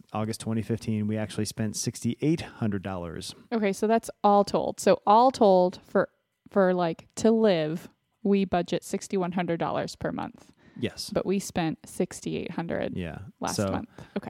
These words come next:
Speaker 1: seven hundred dollar overrun, which sounds pretty
Speaker 2: Ooh.
Speaker 1: terrible. That's pretty significant. That's more than ten percent, well, more than ten percent. But
Speaker 2: Womp womp.
Speaker 1: yeah,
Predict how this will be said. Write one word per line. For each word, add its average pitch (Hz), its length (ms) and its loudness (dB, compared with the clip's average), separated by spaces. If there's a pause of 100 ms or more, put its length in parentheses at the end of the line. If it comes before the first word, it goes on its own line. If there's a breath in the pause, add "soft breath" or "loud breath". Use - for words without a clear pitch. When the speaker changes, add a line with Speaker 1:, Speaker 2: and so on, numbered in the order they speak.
Speaker 1:
seven 120 300 0
hundred 117 200 2
dollar 104 300 -4
overrun, 95 480 -8
which 98 180 -10
sounds 196 400 0
pretty 156 320 0
Speaker 2:
Ooh. - 40 0
Speaker 1:
terrible. 104 420 2
That's 101 180 -2
pretty 110 240 -4
significant. 101 460 -6
That's 101 140 -10 (480)
more 104 200 0
than 104 140 -2
ten 113 220 -4
percent, 107 460 -4
well, 107 220 -2
more 110 160 2
than 104 140 -2
ten 104 180 -4
percent. 98 400 -6
But - 160 2
Speaker 2:
Womp 214 300 0
womp. 175 340 -6 (160)
Speaker 1:
yeah, 98 320 -2